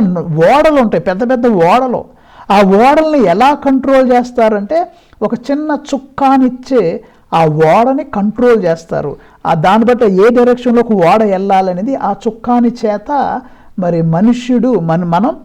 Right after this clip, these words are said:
కంట్రోల్ చేస్తాం. ఈ గుర్రాన్ని కళ్ళెంతో కంట్రోల్ చేస్తాం, ఇదిగో ఓడల్ని చుక్కానితో కంట్రోల్ చేస్తాం అని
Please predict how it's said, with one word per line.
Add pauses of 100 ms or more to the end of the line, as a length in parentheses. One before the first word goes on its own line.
(140)
కంట్రోల్
చేస్తాం. (1000)
ఈ
గుర్రాన్ని (140)
కళ్ళెంతో
కంట్రోల్
చేస్తాం, (420)
ఇదిగో (260)
ఓడల్ని (280)
చుక్కానితో
కంట్రోల్
చేస్తాం
అని